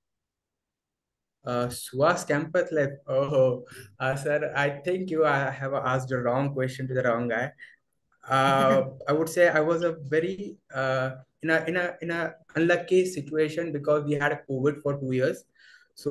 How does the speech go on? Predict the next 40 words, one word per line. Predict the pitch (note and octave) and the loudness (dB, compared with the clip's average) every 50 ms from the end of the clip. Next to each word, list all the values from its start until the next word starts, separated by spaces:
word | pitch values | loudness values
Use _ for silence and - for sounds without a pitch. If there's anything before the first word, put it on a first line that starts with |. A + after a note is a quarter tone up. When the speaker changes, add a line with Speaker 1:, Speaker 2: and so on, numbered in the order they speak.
| C#3 D3 | -4 -2
Speaker 1:
we | D3 C#3+ D3+ D#3 | 0 2 2 4
were | D#3+ E3+ E3+ F3 | 4 4 4 4
on | E3 E3+ D#3+ | 2 0 0
campus | D#3+ C3+ C3+ C#3+ C#3 - F3 E3+ - - | -2 -2 -2 -2 -2 -2 -2 -2 -2 -2
just | - F#3+ G3 G3 - - - - - _ | -2 -2 -2 -2 -4 -10 -14 -18 -14 _
for | - E3+ E3+ F3 - | 0 0 0 0 0
two | C#3+ C#3 | -2 0
years. | B2+ A#2+ A#2+ A2+ A2 A2 - - _ _ _ _ _ - - - _ _ _ _ - | 2 2 2 2 0 -6 -10 -16 _ _ _ _ _ -20 -20 -20 _ _ _ _ -6
And, | B2 B2 C3+ C#3 C#3 C#3 C#3 C3+ | -2 0 0 2 0 2 2 4
uh, | C#3 C#3 C#3 C3 B2 A#2+ - - | 4 4 4 2 -2 -2 -4 -2
I | C3 | -2
would | C#3 D#3 D#3+ - | -2 -2 -4 -6
say | - E3 F3 F3+ E3+ C#3 | -4 -2 -2 -2 -2 -2
just | D#3+ E3+ E3+ - | -2 -2 -2 -2
for | - G3 E3+ | -4 -4 -4
one | C#3 C3 D3 E3 E3 | -2 -2 -2 -2 0
year | D3 D3+ F3 F3+ | 0 0 0 0
because | D#3 C#3 C#3 D3 D3+ D3+ D3 - - - | -2 -6 -4 -2 -2 -2 -2 -6 -12 -4
the | - C3 B2 B2 C#3+ C#3+ C#3+ C#3 C3 | -4 -4 -2 0 2 4 4 6 6
last | C3+ C#3 D3+ D3 - - | 6 4 2 2 2 2
year | E3 E3 D#3+ | 2 4 4
was | D3+ D#3 E3 E3+ - - - _ _ | 4 4 4 2 0 -6 -18 _ _
internship. | C#3+ C#3 B2+ C#3+ D#3 D#3 C#3+ C#3 C#3 A#2+ - - - _ _ _ _ _ _ | -6 -4 2 2 2 2 2 0 -4 -4 -4 -6 -16 _ _ _ _ _ _
So | _ - C#3 | _ -4 -2
I | C#3 | 0
was | D3 D3+ D3 | 2 2 2
never | C#3+ C#3+ D3 D#3+ D#3+ E3 | 2 2 2 2 2 2
on | D#3+ D#3 | 0 0
the | D#3+ D#3 D3+ | -2 -4 -2
college | - C3+ C3+ C3+ D3 C#3 C#3+ | 0 0 0 0 -2 -4 -4
for | - C3+ C3+ C3 | -6 -4 -2 -2
a | B2 | -2
long | C3 C#3 D3 C#3+ | -2 -2 -4 -4
time. | C#3+ B2+ B2 C3+ E3 E3 - _ _ _ _ _ _ _ _ _ | -6 -6 -8 -8 -10 -12 -16 _ _ _ _ _ _ _ _ _
But, | B2+ B2 A#2+ B2+ C3 C3+ C3+ C3+ C3+ C#3 - - | -16 -10 -2 2 4 4 4 4 2 0 0 2
uh, | C3+ C3 C3 C3 B2+ B2+ C3 C3 C3 C3 C3+ - | 4 4 6 4 4 2 2 -2 -4 -4 -4 -2
I | D3+ D#3+ | -2 0
miss | E3 D#3+ E3 F#3 F#3 - - - _ | 0 0 0 0 -2 -2 -10 -6 _
that | - D3 C#3+ C#3+ C#3 | 0 0 0 0 0
life. | C3 B2+ C#3+ D#3+ D#3+ | 2 2 2 2 -2